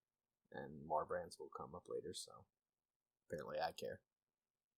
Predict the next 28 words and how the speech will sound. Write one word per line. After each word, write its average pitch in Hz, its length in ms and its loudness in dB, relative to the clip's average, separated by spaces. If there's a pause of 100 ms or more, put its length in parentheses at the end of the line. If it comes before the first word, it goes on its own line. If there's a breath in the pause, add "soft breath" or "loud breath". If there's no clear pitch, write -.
(1500)
Loomis 113 320 6
turns 101 300 0
his 95 140 2
eyes 95 280 2
back - 300 2
to - 100 -12
the - 140 -6
rain-slicked 95 800 -4 (100)
road, - 380 -4 (320)
the - 60 -8
script - 340 -6
says. - 600 -6 (1000)
Second - 380 0
fifty-seven, 117 640 0 (480)
a - 80 0
line 92 280 -2
that 87 120 -4 (100)
isn't 104 440 -4
in 95 100 -14
the 90 140 -8
script, - 560 2 (760)
"Marion, 92 360 4 (920)
you're 95 100 -2
serious 92 560 4
about 82 280 0
it, 85 160 -10
aren't - 280 -4
you?" 90 80 -12